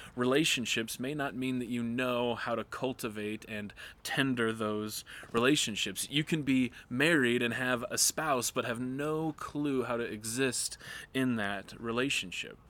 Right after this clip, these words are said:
As we just said, being a parent is easy, but raising a child is very, very hard. So parenting takes a lot of work.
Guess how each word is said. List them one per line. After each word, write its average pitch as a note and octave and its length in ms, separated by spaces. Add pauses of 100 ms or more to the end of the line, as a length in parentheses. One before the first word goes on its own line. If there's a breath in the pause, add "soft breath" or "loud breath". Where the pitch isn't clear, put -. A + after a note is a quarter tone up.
(380)
As G#2 180
we A#2 80
just A2+ 220
said, A#2+ 300
being C3 260
a A2+ 60
parent C3 500 (300 loud breath)
is A#2 240
easy, B2+ 440
but G2+ 200
raising C3+ 640
a - 100
child A2 680
is G2 160
very, G#2 720 (100)
very G2+ 640 (360 loud breath)
hard. - 460 (840)
So C3+ 100
parenting D3+ 400
takes - 420 (320 loud breath)
a A2 80
lot A2+ 420
of G#2 180
work. A2 260